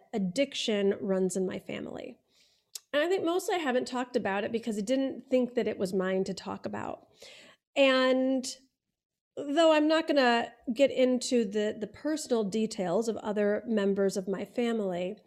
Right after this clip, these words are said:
what I want to share today, in case anyone else went through something similar or goes through something similar, if addiction runs in your family, or the addiction or dysfunction of any kind, it, the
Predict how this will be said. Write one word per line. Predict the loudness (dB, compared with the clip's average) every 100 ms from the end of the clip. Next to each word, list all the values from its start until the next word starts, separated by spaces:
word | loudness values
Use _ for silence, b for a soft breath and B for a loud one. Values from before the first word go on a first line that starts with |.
| B B B B B B -4
what | 4 6 8 6 4 -4
I | -6 -2 0
want | 0 -2 -2
to | -2
share | 2 2 0
today, | 0 0 2 2
in | 0 -2
case | 0 -2 0
anyone | 0 0 0 -2
else | -2 -2 -2 -2
went | -4 -2 -2 -6
through | -8 0 0 0 -4
something | -4 -4 -2 0 0
similar | 0 0 2 2 0 0
or |
goes | 0 2 0
through | 0 -4
something | -2 -2 0 -2
similar, | -2 -2 -2 -2
if | -6 -8
addiction | -6 -6 -6 -4
runs | -2 -2 -4 -6
in | -6 -4
your | -4 -6
family, | -4 -2 0 0
or | 0
the | 0 0
addiction | 2 0 0 2 0
or | 4 2
dysfunction | 2 0 0 2 2 2 2 0
of | -2
any | 0 0
kind, | 0 -4 -2 -2
it, | -4
the | -6